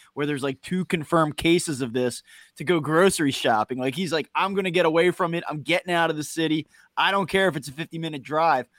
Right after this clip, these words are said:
I'm like, "Yeah, I don't know." Like, I'm, I'm crazy to the point where, like, I go out for a run around the neighborhood in the morning, and if, like, someone's walking down the street, like, I make sure I run to the opposite sidewalk. Like, I'm,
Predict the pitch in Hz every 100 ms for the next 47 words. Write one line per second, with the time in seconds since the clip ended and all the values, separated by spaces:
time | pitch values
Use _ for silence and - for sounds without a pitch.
0 | _ _ - 147 147 208 247 208 220 220
1 | 202 127 - - - 170 - 226 262 180
2 | 175 233 254 - 208 190 180 151 131 185
3 | 175 165 156 147 170 180 196 175 180 156
4 | 139 147 170 160 147 135 143 160 180 175
5 | 185 190 190 208 - 147 151 143 - 170
6 | 165 156 165 165 151 151 135 - 143 170
7 | 117 123 143 147 - 143 135 131 139 135
8 | 135 127 127 - - - - 131 127 127
9 | 131 135 120 110 123 233